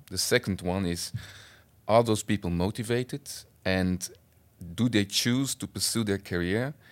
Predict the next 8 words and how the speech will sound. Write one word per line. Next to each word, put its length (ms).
in 140
a 20
family 320
company 640
with 340
their 320
full 300
conviction? 640